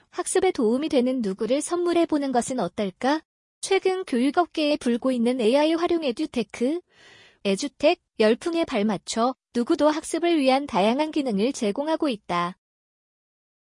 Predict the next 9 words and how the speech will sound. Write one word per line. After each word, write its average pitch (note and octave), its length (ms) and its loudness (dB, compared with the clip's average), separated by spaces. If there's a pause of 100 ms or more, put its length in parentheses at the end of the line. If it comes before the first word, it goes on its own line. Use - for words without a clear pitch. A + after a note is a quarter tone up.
어린 B3+ 360 2
조카들이 E4 600 0
있다면 A3+ 540 -4 (180)
디스플레이 D#4 640 0
탑재형 E4+ 460 -2
에이아이 C4 400 0
스피커 D4+ 580 0
누구 A#3 220 -2
네모, G#3 460 0